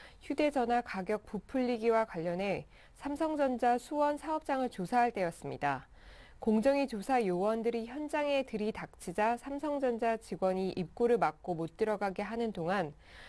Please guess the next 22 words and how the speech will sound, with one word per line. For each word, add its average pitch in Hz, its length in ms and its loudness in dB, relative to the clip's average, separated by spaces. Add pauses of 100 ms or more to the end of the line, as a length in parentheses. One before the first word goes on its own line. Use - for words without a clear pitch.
(140)
사무실 311 420 2
안에서는 208 560 0
관련 202 400 0
자료를 180 460 -2
폐기하고 202 760 0
컴퓨터를 285 800 0
교체한 247 420 -2
것으로 185 400 -2
드러났습니다. 175 840 -2 (760)
또 262 180 4
조사 240 340 2
대상 262 300 0
부서의 220 360 0
부서장은 208 540 -2
조사를 202 440 -2
거부하고 175 840 0 (480)
공정위가 240 640 4
요구하는 214 480 0
자료를 185 500 -2
허위로 285 520 0
제출하기도 202 720 -4
했는데요. 175 640 -2